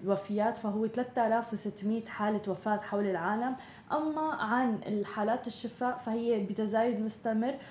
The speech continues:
ووصلت لستين ألف ومية وتسعين حالة شفاء. آه، الصين عدد حالات الإصابة فيها ثمانين ألف وستمية وستة وتسعين حالة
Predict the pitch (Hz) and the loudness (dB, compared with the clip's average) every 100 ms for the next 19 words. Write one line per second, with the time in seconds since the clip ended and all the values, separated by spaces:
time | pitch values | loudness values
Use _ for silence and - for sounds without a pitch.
0 | - - 247 269 269 269 262 214 - 220 | -4 0 0 0 -4 -4 -2 -4 -4 -4
1 | 254 254 - 240 240 220 208 233 226 226 | 0 0 2 -2 -2 0 2 2 0 -4
2 | - 196 220 226 220 220 - 214 208 208 | -8 -2 2 2 0 -2 -4 0 2 2
3 | 208 208 - 190 180 156 - - - - | 0 -4 -6 -4 0 -2 -2 -14 -18 -4
4 | - 202 196 190 185 185 214 - 262 277 | 4 6 8 8 6 2 -4 -2 0 0
5 | 302 220 208 226 214 208 208 208 214 220 | 0 0 2 2 0 0 2 2 2 0
6 | - - 226 208 208 240 247 233 208 202 | -4 -2 0 0 -4 0 0 0 0 2
7 | 214 233 - 240 - - 220 - 220 226 | 2 0 -2 -6 -6 -8 -8 0 0 2
8 | 233 226 - - 226 226 - 190 196 208 | 0 -2 -4 -2 -2 -2 -8 -6 -2 -2
9 | 202 202 196 | -2 -2 0